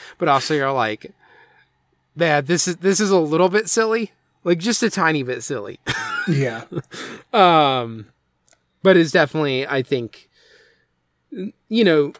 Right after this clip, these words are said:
Speaker 1: <clears throat> is talking about that, like, also within certain models of, 'cause I think also the show is,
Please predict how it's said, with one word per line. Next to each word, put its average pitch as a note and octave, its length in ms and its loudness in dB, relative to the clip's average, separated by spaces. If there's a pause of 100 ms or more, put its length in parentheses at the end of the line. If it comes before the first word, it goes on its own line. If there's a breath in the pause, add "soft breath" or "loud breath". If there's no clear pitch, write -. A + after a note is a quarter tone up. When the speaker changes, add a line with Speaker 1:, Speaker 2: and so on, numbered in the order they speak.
(160)
Speaker 1:
<clears throat> G3 340 4 (300)
is A3 160 4
talking G3+ 380 4
about C#3+ 420 0
that, C3+ 220 -2
like, A#2 340 -4 (400 soft breath)
also F3 340 4
within C#3+ 540 2 (100)
certain C3+ 720 -4 (720)
models D#3 640 2
of, A#2+ 460 -2 (1040 soft breath)
'cause A3 260 4
I G#3+ 100 4
think A3+ 160 0
also E3+ 240 -2
the D#3 140 -2
show C#3 500 2
is, B2+ 800 -2